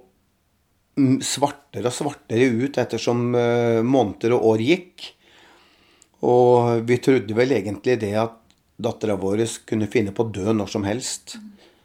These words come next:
Eh, vi fant henne jo i mange merkelige situasjoner. Vi visste ikke om hun levde eller var død. Vi måtte ha henne på sykehus i hui og hast. Men så husker jeg en dag,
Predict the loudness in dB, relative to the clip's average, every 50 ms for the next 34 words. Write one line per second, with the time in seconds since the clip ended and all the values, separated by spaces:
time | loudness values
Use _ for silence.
0 | _ _ _ _ _ _ -4 -2 0 2 2 2 2 2 2 2 2 0 0 0
1 | -2 -2 -2 -4 -4 -4 -2 0 2 2 4 4 2 2 2 0 -2 -2 0 0
2 | 0 0 0 0 -2 -4 -6 -10 _ -4 -4 -2 -2 -2 -2 -2 -2 -2 -4 -4
3 | -2 -4 -4 -2 0 0 0 2 2 2 2 2 0 -2 -6 -8 -6 -4 -4 -2
4 | 0 0 0 0 0 0 0 0 -2 -4 -6 -6 -4 -2 0 0 2 2 0 -2
5 | 0 0 0 0 -2 -4 -10 -20 _ _ _ -20 _ _ _ _ -4 0 0 0
6 | 0 0 0 2 2 2 2 2 0 -2 -4 -2 0 0 0 0 -2 -2 2 2
7 | 2 2 2 2 2 2 4 4 4 4 2 2 0 0 -2 -4 -8 -10 -12 _
8 | -20 -20 -20 _ _ _ _ _ _ _ _ _ _ _ _ _ _ _ -18 -18
9 | -18 -18 -18 _ _ _ _ _ _ _ _ -4 -4 -2 0 0 0 2 4 2
10 | 2 2 -2 -8 -12 _ -8 -2 0 2 2 2 0 -2 -6 -12 _ _ _ _
11 | _ _ 0 2 4 4 4 4 4 4 4 4 4 2 2 -2